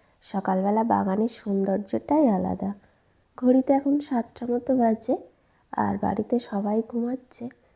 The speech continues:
আমি প্রথম উঠে পড়েছি। কিছু কিছু গাছে ফুল ফুটেছে, দেখতে তো খুবই সুন্দর লাগছে। শীতকালে গাছগুলিতে একদম ফুলে ভরে যায়। বিভিন্ন ধরনের ফুলের গাছ আমাদের বাড়িতে আছে।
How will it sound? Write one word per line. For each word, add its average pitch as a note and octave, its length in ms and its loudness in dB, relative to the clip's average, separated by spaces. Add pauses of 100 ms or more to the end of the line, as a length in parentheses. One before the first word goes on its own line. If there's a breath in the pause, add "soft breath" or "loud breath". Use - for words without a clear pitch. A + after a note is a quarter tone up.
আমি A3 220 -6
প্রথম B3 320 0 (100)
উঠে A#3+ 160 4
পড়েছি। B3 480 2 (580 loud breath)
কিছু B3+ 220 0
কিছু C#4+ 240 0
গাছে C#4 340 2
ফুল C4+ 320 4
ফুটেছে, C#4 540 2
দেখতে A3+ 380 -4
তো C4+ 140 2
খুবই B3 320 0
সুন্দর C#4+ 360 4
লাগছে। A#3+ 500 2 (400 loud breath)
শীতকালে A3 580 0
গাছগুলিতে A#3 720 2
একদম C4+ 460 4
ফুলে A#3 420 2
ভরে G#3 360 2
যায়। - 280 -4 (1000)
বিভিন্ন C#4+ 360 8 (120)
ধরনের C#4 340 8
ফুলের A#3 480 4
গাছ G#3+ 360 4
আমাদের G#3 340 0
বাড়িতে G#3 480 -2
আছে। G#3 440 -4